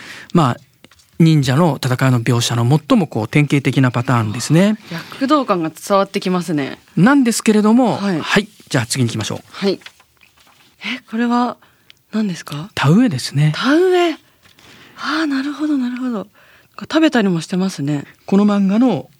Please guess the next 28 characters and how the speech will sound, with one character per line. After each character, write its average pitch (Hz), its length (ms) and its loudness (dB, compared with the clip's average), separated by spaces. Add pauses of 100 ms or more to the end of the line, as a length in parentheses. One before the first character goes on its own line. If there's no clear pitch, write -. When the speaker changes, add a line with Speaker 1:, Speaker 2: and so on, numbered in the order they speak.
(160)
Speaker 1:
本 262 160 4
当 254 320 4
の 254 260 2
主 - 160 0
人 170 220 4
公 139 140 0
は 107 100 0
で 104 80 -4
す - 140 -2
ね、 139 280 2
こ 147 100 0
の 143 120 2
カ 269 180 2
ム 254 80 4
イ 185 120 2
も 185 120 4
そ 196 160 2
う 196 40 4
な 175 80 4
ん 156 60 2
で 151 100 2
す - 100 -8
け 151 80 2
れ 143 60 4
ど 156 80 4
も、 180 140 4
Speaker 2:
は - 40 2
い。 196 40 -4